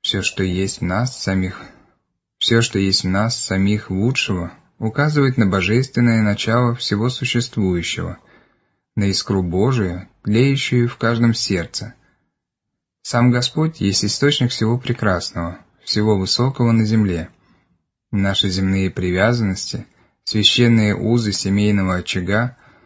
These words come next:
самые возвышенные, самые чистые побуждения человека — суть только слабое отражение любви, превосходящей разум, бесконечной любви божественной, отдавшей Сына Единородного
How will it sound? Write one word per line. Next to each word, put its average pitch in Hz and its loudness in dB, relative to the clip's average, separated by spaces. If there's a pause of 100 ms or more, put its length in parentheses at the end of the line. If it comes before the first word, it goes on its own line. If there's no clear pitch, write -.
(300)
самые 127 4
возвышенные, 95 0
самые 98 0
чистые 104 -2
побуждения 95 -2
человека — 95 -4 (640)
суть 156 0
только 131 2
слабое 123 2
отражение 110 2
любви, 107 0 (340)
превосходящей 95 -2
разум, 87 -2 (440)
бесконечной 95 0
любви 107 0
божественной, 104 -2 (420)
отдавшей 101 0
Сына 101 0
Единородного 95 -2